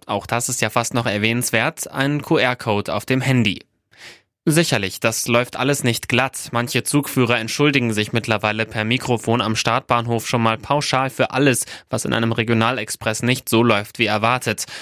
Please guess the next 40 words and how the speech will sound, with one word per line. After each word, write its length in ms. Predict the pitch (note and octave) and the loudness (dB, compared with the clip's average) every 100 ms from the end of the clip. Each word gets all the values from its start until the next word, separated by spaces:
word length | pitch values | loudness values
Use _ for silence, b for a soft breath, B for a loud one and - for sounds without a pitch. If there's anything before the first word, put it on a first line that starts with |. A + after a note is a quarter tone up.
| B - | B -6
Und 160 | C#3 | -2
das 140 | C3 C#3 | 0 0
ist 160 | C3 - | 0 2
selbstredend 760 | A#2+ - A2+ G#2+ A2 G#2+ - | 0 0 -2 0 0 -2 -2
einiges. 540 | B2 A2 G2 - - B B B _ | 0 0 0 -2 -2 B B B _
Und 220 | F#2+ F#2 | -4 0
doch 220 | G2+ - | 0 0
ist 180 | D3 - | -4 0
das 160 | C3+ B2+ | 0 2
neun-Euro-Ticket 840 | B2+ B2 A2+ B2 C#3+ C#3 E3 D#3 | 2 2 2 2 0 0 0 0
tatsächlich 640 | D3 C#3 B2 B2+ C#3+ C3 | -2 0 -2 0 0 0
der 220 | - B2 A#2 | 0 0 0
wahrscheinlich 560 | A#2 - A#2+ A#2+ A#2+ | -2 0 0 0 2
mutigste 540 | B2 D#3+ C3+ - - G#2+ | 4 4 2 0 0 0
Schritt 280 | - G#2+ | 2 0
in 160 | - A2 | 0 0
Richtung 380 | G#2 - A#2 A2 | 0 -2 0 2
Mobilitätswende, 1000 | G#2+ A2+ A2 - A#2+ - - A#2 A#2 C#3 B B - | 2 0 0 0 0 0 -2 0 2 0 B B -2
den 100 | C3+ | 0
das 200 | C3 B2 | 2 0
Land 260 | A2+ A2+ | 0 0
bislang 400 | C3+ - A2+ A2+ | -2 0 0 0
unternommen 540 | B2 C3 C3+ B2 G#2+ G#2 | -2 0 2 4 2 0
hat. 240 | F#2+ - B B B | -2 -6 B B B
Eben 380 | - G2 G#2 F#2+ | -2 -2 0 0
weil 160 | G#2+ B2 | 0 2
man 180 | A#2+ G#2+ | 0 -2
in 160 | G2+ | -4
Kauf 300 | - A#2 - | 0 0 0
genommen 340 | A#2 A2 G#2+ A2 | 0 2 2 0
hat, 320 | A2+ - B2 | -2 -4 -4
dass 140 | A2+ | 0
das 180 | A#2 - | 0 0
Einsparen 540 | A#2+ B2+ - C3 A#2 | 0 -2 0 0 0
von 180 | A2+ A#2+ | -2 -2
Benzin 480 | A2+ A2+ - C3 C3 | 0 -2 0 2 2
eben 320 | A2 A2 C3 | 2 4 4
nicht 340 | D3 D3 - - | 4 2 -6 -2
ohne 280 | A#2+ A#2+ | 2 2
Komfortverlust 920 | A2 A#2 A2 - C#3 - A#2 B2 D#3+ | 2 -2 -2 0 0 2 2 2 0